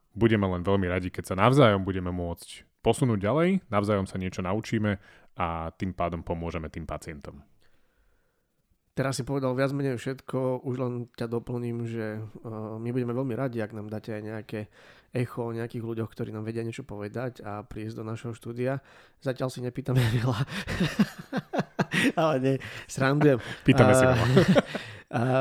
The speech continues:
Speaker 2: nie, budeme veľmi radi, ak budete vedieť s nami stráviť čas, ak nám niekoho odporúčite a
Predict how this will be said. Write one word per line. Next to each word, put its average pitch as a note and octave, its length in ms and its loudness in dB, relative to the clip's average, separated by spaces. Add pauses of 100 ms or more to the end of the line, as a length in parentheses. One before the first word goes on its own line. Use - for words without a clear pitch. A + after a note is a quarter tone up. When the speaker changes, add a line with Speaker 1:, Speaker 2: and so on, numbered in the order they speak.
(140)
Speaker 2:
nie, C#3+ 200 6
budeme C#3 400 4
veľmi C#3 160 4
radi, B2 320 2
ak A#2+ 120 -2
budete A#2 360 -2
vedieť A2+ 240 -6
s - 160 -16
nami G#2+ 240 -8
stráviť A2+ 400 -6
čas, D#3 320 0
ak A#2 160 -8
nám A2+ 160 -6
niekoho A2+ 320 -8
odporúčite A#2 960 -10
a G#2 240 -10